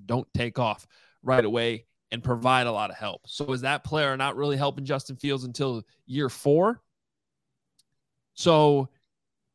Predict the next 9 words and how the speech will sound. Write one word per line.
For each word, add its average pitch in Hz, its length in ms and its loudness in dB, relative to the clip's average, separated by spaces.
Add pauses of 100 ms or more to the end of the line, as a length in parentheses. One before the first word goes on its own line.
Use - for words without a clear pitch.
(640)
I 156 80 0
guess 240 320 0
where 165 280 2
I 160 200 2
stand 151 520 -4
now 165 420 0
after 139 280 -4
hearing 160 500 -4
that, 110 320 -4